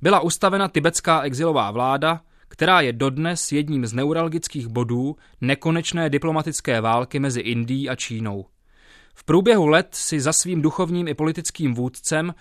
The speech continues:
našli a stále nacházejí cestu desetitisíce Tibeťanů, kteří dnes tvoří v Indii nepřehlédnutelnou a velmi specifickou náboženskou minoritu. Jejich relativně uzavřené komunity lze nalézt na mnoha místech Indie,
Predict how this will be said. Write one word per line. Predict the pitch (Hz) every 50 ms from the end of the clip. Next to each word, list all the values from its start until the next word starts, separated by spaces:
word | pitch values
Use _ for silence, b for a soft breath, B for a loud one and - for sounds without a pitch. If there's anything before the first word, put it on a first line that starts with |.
| b b b
našli | 127 131 127 - - - 160 170 165
a | 160
stále | - - - 156 160 165 151
nacházejí | 131 127 - - 151 147 156 147 160 147 131
cestu | - - 135 123 - - - 143 143
desetitisíce | 135 117 135 127 - - 156 - 147 143 156 - - 151 143 - - 139
Tibeťanů, | - 135 117 120 127 127 - 113 104 104 101 98 95 - b b b b b b b b b b b b
kteří | b - 160 156 185 165
dnes | 139 143 175 180 -
tvoří | - 151 160 156 190 165
v | - -
Indii | 147 143 147 147 165 175 165
nepřehlédnutelnou | 143 131 131 - - 175 156 156 165 165 160 151 160 156 - 165 160 160 160 160 165 165 170 175 170 _ _ _ _ -
a | 123
velmi | 135 160 175 160 135
specifickou | - - - 156 - - 165 - 170 - - - - 160 147
náboženskou | 139 131 131 127 131 120 127 120 - - - 139
minoritu. | 127 123 120 123 123 113 107 - - 101 - _ _ _ _ _ _ _ B B B B B B B B B
Jejich | B 175 214 180 - 143
relativně | 143 175 185 185 - 185 180 185 165
uzavřené | 151 147 175 180 165 180 196 185 151
komunity | 131 - 135 131 131 139 147 151 - - 165 165
lze | 160 135 120 139
nalézt | 135 143 156 175 165 143 - - -
na | 131
mnoha | 139 156 170 165 170
místech | 165 170 170 - - 151 - -
Indie, | 127 117 113 110 117 117 117 117 139 151